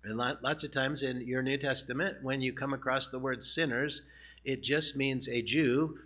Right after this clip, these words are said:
who wasn't making a, a,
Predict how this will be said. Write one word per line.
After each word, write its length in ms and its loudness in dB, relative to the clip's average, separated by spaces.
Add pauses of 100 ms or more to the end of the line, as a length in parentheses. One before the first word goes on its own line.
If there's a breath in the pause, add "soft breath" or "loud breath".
(160 loud breath)
who 180 2
wasn't 480 2 (380)
making 480 2
a, 380 -6 (240)
a, 120 -2